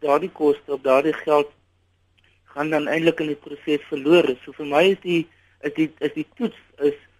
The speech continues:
hoe gaan ons die bestaande geld wat ons het en daar is reeds 'n klomp geld beskikbaar, hoe gaan dit meer effektief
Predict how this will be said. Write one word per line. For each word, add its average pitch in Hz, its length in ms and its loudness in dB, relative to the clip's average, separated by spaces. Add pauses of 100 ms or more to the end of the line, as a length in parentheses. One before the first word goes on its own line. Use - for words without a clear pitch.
(140)
hoe 165 160 0
gaan 196 220 0
ons 175 220 -2
die 151 100 -10
bestaande 175 520 0
geld 147 280 2
wat 143 220 -2
ons 139 180 -6
het 151 200 4
en 156 120 -4
daar 151 200 4
is 214 140 0
reeds 156 280 0
'n 139 100 -8
klomp 139 240 -10
geld 139 300 -6
beskikbaar, 135 560 -8
hoe 135 160 -4
gaan 160 200 -8
dit 143 140 2
meer 143 340 0
effektief 143 440 -8